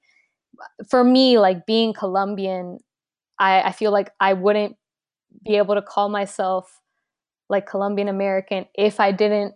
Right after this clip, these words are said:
maybe speak Spanish. Like, at least I wouldn't, like, boast about it <laughs> so much or, like, re-,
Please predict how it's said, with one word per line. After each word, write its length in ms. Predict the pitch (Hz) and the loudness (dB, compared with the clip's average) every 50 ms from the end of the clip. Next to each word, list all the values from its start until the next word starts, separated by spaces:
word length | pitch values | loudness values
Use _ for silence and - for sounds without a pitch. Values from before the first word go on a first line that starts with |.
| _ _ - | _ _ -10
maybe 340 | 214 202 202 208 202 226 233 | -6 -4 -2 -2 0 0 -2
speak 340 | 233 - - 277 277 254 - | -2 -4 -4 -4 -4 -4 -6
Spanish. 540 | - - 294 285 294 294 302 294 294 - - | -4 -2 -2 -2 0 -2 -2 -2 -4 -2 -2
Like, 140 | 226 208 - | -2 0 0
at 160 | 202 214 208 | 0 2 2
least 200 | 233 254 226 - | 2 0 2 2
I 60 | 240 226 | 2 2
wouldn't, 280 | 214 233 226 226 - 196 | 4 2 2 2 0 -2
like, 260 | 202 190 185 190 170 | -4 -4 -4 -4 -2
boast 340 | - 196 208 220 208 - - | 0 0 0 0 -2 -6 -4
about 280 | 254 254 254 254 262 - | 0 2 4 6 6 4
it 80 | - | 2
<laughs> 0 | |
so 260 | - - - 415 392 - | 2 0 2 2 2 4
much 420 | 311 294 302 294 294 - - - - - - - - - - - | 4 4 4 2 0 -4 -10 -16 -16 -16 -18 -18 -18 -18 -6 -2
or, 180 | 220 226 220 | 0 2 2
like, 280 | 220 214 214 208 208 202 - _ _ _ _ _ | 2 0 -2 -2 -4 -8 -12 _ _ _ _ _
re-, 120 | 233 233 | -2 -2